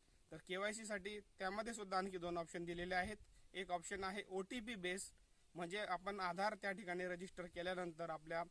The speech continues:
आधार लिंक मोबाईलला ओटीपी येतो, तो ओटीपी टाकल्यानंतर केवायसी होते. व दुसरा ऑप्शन आहे बायोमेट्रिक ऑप्शन.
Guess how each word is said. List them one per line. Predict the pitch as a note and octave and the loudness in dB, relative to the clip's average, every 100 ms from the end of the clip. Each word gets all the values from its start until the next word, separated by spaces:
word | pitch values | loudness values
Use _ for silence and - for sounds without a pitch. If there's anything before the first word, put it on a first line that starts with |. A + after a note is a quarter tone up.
| - - E3 | -6 -10 -4
आधार | F3 G#3+ G#3+ | 2 2 2
लिंक | G#3 G3 | -4 -2
मोबाईलला | F3+ E3 E3 E3+ F3 | -2 0 0 2 2
ओटीपी | F3 A3+ G3+ F#3+ | 0 -4 -2 0
येतो, | D3+ D3 D3+ - - - | 0 -8 -16 -20 -16 -6
तो | |
ओटीपी | E3+ F3 G#3+ G3+ | -2 -2 -4 -6
टाकल्यानंतर | G#3 F#3+ E3+ F3 F3+ F3 | -2 -2 6 6 8 2
केवायसी | D#3+ E3 E3+ F3 | 2 4 4 4
होते. | D#3+ C#3+ D3+ D3+ - - - | 0 -8 -12 -14 -18 -16 -6
व | E3 | 0
दुसरा | F#3 A#3+ A3+ | 0 6 6
ऑप्शन | F3+ - F3+ | 6 0 0
आहे | F3 F#3 G#3 - - - - | 0 -2 -6 -10 -14 -14 0
बायोमेट्रिक | D#3+ G3 A#3 A3 F3+ D#3 | 8 8 8 2 0 -4
ऑप्शन. | C#3+ - | -6 -8